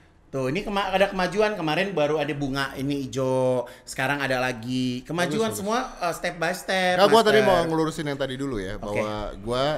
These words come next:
Speaker 2: gua saat ke Bali tuh gua tidak,
Speaker 1: Naik pesawat
Speaker 2: tidak
Speaker 1: endorse.
Speaker 2: endorse. Tidak endorse.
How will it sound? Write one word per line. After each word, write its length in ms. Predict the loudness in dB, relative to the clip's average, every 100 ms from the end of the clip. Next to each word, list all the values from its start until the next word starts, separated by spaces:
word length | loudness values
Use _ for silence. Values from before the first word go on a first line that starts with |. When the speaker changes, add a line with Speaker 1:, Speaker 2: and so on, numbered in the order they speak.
| -6 -6
Speaker 2:
gua 140 | -6
saat 240 | -2 -4 -4
ke 80 | -2
Bali 320 | -2 0 -2
tuh 160 | -4
gua 240 | -2 -4 -4
tidak, 240 | -4 -4
Speaker 1:
Naik 80 | -4
pesawat 200 | -4 -4
Speaker 2:
tidak 260 | -4 -4 -2
Speaker 1:
endorse. 80 | 0
Speaker 2:
endorse. 360 | 0 -2 -4 -6
Tidak 440 | -6 -2 -2 -2
endorse. 540 | -2 -4 -4 -8 -10